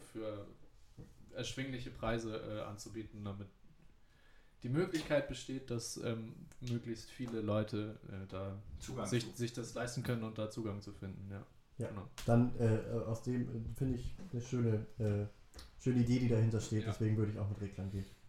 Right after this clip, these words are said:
Speaker 2: Ein hehres Ziel, könnte man sagen.
Speaker 1: Ja. Äh, nächstes, entweder, also entweder oder. <laughs> Entweder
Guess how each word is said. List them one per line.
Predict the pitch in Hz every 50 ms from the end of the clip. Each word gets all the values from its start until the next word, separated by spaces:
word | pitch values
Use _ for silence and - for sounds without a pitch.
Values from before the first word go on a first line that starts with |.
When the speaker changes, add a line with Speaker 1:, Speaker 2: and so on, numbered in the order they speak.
| - - -
Speaker 2:
Ein | - 101 104 104
hehres | 101 101 123 143 147 147 143 135 - - -
Ziel, | - - 170 160 - - - - - -
könnte | - - - 98 92
man | 92 92 -
sagen. | - - - 127 123
Speaker 1:
Ja. | 123 123 127 127 - - - - - - - - - - - - - - - - - - - - - - - - - - - - - - - - - - - - - - - - - - - - - - - - - - - 117
Äh, | 127 131 131 - - 95 - -
nächstes, | 143 147 147 180 214 208 - - 123 165 - - - - - - - - - - - -
entweder, | - 123 120 - 123 120 - - - -
also | 131 127 143 156
entweder | - 165 202 233 - - 190 202 196 202 196 175
oder. | 156 117 107 101 95 98 98 101 - - - - - - - - - - - - - - - - - - - - - - - - _ _ - - - - _
<laughs> | - - - - - - - - - - - - - - - - - - - - - - - - - - - - - - - - - - - - -
Entweder | 139 165 165 - 165 160 151 156 147 143 143 - - -